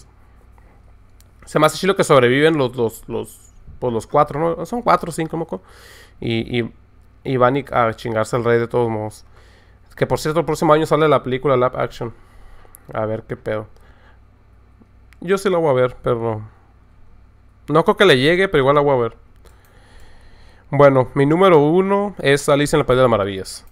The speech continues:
Este, a mí me encanta, desde que la vi se me hizo bien vergas. Siempre me gustó todo lo, el, el, todo, y me dan chido de risa todas las historias, todo el pedo.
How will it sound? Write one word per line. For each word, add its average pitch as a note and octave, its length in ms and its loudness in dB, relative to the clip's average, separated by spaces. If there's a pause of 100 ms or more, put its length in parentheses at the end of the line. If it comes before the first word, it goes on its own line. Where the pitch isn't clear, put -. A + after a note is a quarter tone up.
(1120)
Este, B2 1000 0
a B2 120 6
mí C3 100 4
me D3+ 100 6
encanta, C#3 500 2
desde A#2 300 0
que A#2+ 100 -2
la G#2+ 100 2
vi A#2+ 120 -4
se D3+ 120 -2
me B2 100 0
hizo C#3 140 -6
bien C3+ 160 -6
vergas. E3+ 640 -6 (180)
Siempre C3 360 -4
me C#3 60 0
gustó C3+ 280 -6 (120)
todo C#3 300 0
lo, C3 140 -4
el, G2+ 380 -8
el, G2+ 400 -10 (640)
todo, D#3 340 4
y B2+ 60 -2
me C3 120 -2
dan C3 200 0
chido E3 160 -4
de D3+ 60 4
risa C#3 280 -4
todas C#3+ 200 -2
las C#3+ 140 -4
historias, C#3 640 -2
todo C3 200 -4
el C3 120 -6
pedo. C#3 320 -4